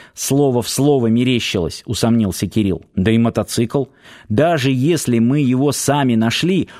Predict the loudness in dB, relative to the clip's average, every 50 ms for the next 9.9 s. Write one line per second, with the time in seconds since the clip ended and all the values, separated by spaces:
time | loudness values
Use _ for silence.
0 | -18 -6 -2 -2 0 2 2 2 2 2 2 2 0 0 0 0 0 0 0 2
1 | 2 0 0 0 0 0 0 0 0 2 2 2 0 0 2 2 0 0 0 0
2 | 0 0 -2 -2 0 0 0 0 0 -2 -4 -4 -4 -6 -6 -10 _ _ _ _
3 | _ _ _ _ -2 0 2 2 2 0 0 0 -2 -2 -2 0 0 0 0 0
4 | 0 -2 0 0 0 0 0 0 0 0 0 -2 -2 -2 -4 -4 -2 0 0 0
5 | 0 0 0 0 0 0 0 -2 -2 -2 -2 0 0 0 0 -2 -2 0 0 0
6 | 0 0 -2 -4 -6 -8 _ -20 -10 -4 -2 0 0 0 0 0 0 0 0 2
7 | 0 0 0 2 2 2 0 0 0 0 0 2 2 0 0 -2 -2 -2 0 0
8 | 0 0 0 -2 -6 -6 -4 -2 -2 -2 -2 -2 0 2 2 2 2 2 0 0
9 | -2 -4 _ 0 0 0 2 2 0 0 0 0 0 -2 0 0 -2 -4